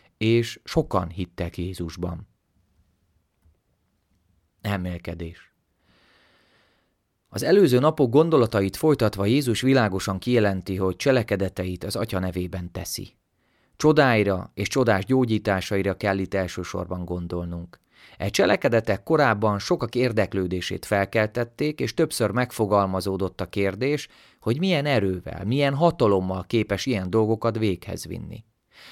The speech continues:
Egy alkalommal az a vád fogalmazódott meg ellenfeleiben, hogy a gonosz lelkek fejedelmével szövetkezve képes a csodákra.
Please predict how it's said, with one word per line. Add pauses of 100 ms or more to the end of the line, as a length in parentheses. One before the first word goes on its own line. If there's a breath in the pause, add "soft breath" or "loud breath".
(160 loud breath)
Egy
alkalommal
az
a
vád
fogalmazódott
meg
ellenfeleiben, (240 soft breath)
hogy
a
gonosz
lelkek
fejedelmével
szövetkezve
képes
a
csodákra.